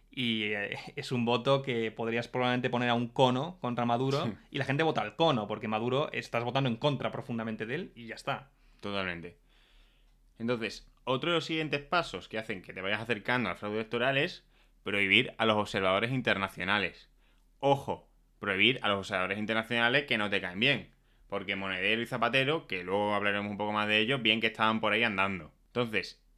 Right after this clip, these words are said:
Speaker 2: si prohíbes la verificación imparcial, es más fácil corromper elecciones. Porque claro, tú puedes tener cien verificadores, todos comprados. Pero claro, si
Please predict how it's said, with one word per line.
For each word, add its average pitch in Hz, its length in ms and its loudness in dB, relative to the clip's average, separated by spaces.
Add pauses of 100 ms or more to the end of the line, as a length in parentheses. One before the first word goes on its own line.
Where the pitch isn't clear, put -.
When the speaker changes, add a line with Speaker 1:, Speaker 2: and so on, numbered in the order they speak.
Speaker 2:
si - 260 -2
prohíbes 123 760 2
la 104 200 2
verificación 104 520 0
imparcial, 143 680 2
es 117 160 -2
más 139 180 2
fácil 143 260 -4
corromper 117 380 2
elecciones. 135 480 0
Porque 92 160 -6
claro, 117 320 0 (280)
tú 107 120 -4
puedes 120 180 2
tener 139 260 4
cien 131 460 4
verificadores, 139 880 4 (640)
todos 117 160 6
comprados. 120 680 2 (520)
Pero 95 160 0
claro, 123 380 4 (340)
si - 500 -6